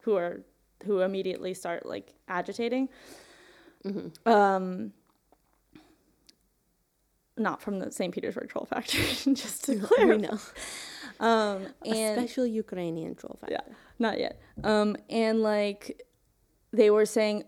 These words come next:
Speaker 1: first the explosion came from inside the building. So that's already, like, all right, whatever. That's weird. And then they were saying this really terrible thing,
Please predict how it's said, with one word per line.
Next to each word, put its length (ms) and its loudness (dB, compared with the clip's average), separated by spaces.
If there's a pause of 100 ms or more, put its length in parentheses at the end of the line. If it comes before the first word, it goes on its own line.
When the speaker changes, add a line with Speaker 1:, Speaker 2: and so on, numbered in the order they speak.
Speaker 1:
first 240 6
the 80 2
explosion 400 2
came 160 -2
from 100 -6
inside 260 -4
the 60 -4
building. 320 -8
So 220 2
that's 200 6
already, 320 4
like, 280 -4
all 80 -2
right, 180 -4
whatever. 340 -6 (280)
That's 280 -12
weird. 300 -2 (220)
And 200 6
then 300 8
they 140 6
were 100 6
saying 360 -2
this 220 -6
really 220 2
terrible 480 -2
thing, 400 -6